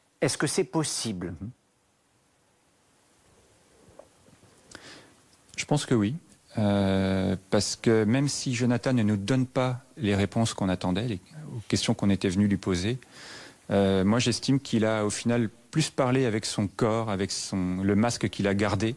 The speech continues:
Speaker 2: tout ce procès, et puis le, le malaise vagal qu'il fait quand on, quand on lui pose des questions, hein, importantes sur le sujet que vous avez abordé tout à l'heure,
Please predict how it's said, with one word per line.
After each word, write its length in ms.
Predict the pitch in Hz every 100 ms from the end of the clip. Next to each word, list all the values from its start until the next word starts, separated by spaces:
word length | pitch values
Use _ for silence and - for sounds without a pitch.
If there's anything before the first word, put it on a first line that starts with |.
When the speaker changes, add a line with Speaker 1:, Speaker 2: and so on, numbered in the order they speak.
| -
Speaker 2:
tout 100 | -
ce 180 | 98 -
procès, 460 | 92 101 92 110 127 - - - - - -
et 40 |
puis 200 | - 104
le, 180 | 101 98
le 140 | 104
malaise 320 | 104 104 107 101
vagal 260 | 110 113
qu'il 160 | 101 101
fait 380 | - 107 98 87
quand 240 | 92 -
on, 220 | 90 85
quand 140 | 85 82 -
on 20 |
lui 80 | 90
pose 200 | - 98
des 100 | 95
questions, 460 | - - - 120 104 - - - - _ _ _ _ _ _
hein, 160 | 104 95
importantes 460 | 101 120 - 165 113
sur 200 | - 90
le 200 | 87 85
sujet 320 | - 95 101
que 60 |
vous 80 | 92
avez 100 | 95
abordé 240 | 92 92 92
tout 180 | -
à 40 | 95
l'heure, 240 | 120 117